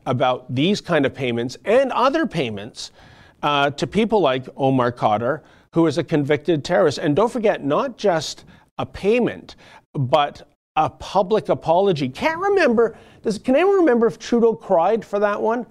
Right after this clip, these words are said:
I know he cries when he gives apologies to natives and to gays, and, uh, he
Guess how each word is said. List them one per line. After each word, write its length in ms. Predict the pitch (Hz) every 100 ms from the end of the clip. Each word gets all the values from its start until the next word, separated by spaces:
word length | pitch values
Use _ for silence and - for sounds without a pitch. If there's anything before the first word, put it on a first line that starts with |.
| - - _ -
I 100 | 185
know 220 | 226 233
he 320 | 226 214 175
cries 640 | - 208 196 202 208 165
when 180 | 170 160
he 380 | 147 139 139 127 - - 160
gives 240 | 160 160 139
apologies 640 | 139 151 156 139 139 -
to 100 | 123
natives 720 | 131 165 170 160 160 156 123
and 160 | 123 110
to 460 | 117 107 101 110 123
gays, 760 | 147 156 156 151 143 143 127
and, 320 | 123 104 110 120
uh, 160 | 104 - - - - _
he 120 | -